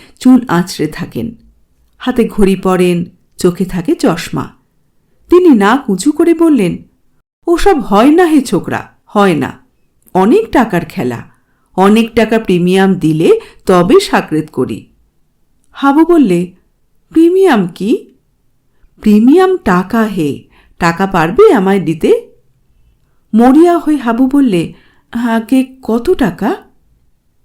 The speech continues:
"একশো টাকা, পারবে দিতে?" "আগে না, অত টাকা কখনো একসঙ্গে দেখিনি।" "তবে ফিরে যাও, এসব অমনি হয় না।"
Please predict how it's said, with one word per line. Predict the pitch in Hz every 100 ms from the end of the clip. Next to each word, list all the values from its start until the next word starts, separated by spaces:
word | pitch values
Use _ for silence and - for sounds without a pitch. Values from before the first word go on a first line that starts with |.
| -
"একশো | 226 226 -
টাকা, | 254 143 - 175 _ _ _ _
পারবে | 175 156 226 403 240
দিতে?" | 165 170 415 508 - _ _ _ _ _ _ _ -
"আগে | 214 202 208
না, | 180 165 170 _ _ _ _ -
অত | 226 254
টাকা | 311 339 359
কখনো | 349 311 - 330 339
একসঙ্গে | 269 226 - 294 294
দেখিনি।" | 202 208 208 254 175 135 - _ _ _ _ _ _ _
"তবে | - 262 302
ফিরে | 302 320 311
যাও, | 208 170 180 _ _ _ _ _ _ -
এসব | 240 302 262
অমনি | 240 233 285
হয় | 254 185
না।" | 139 127 127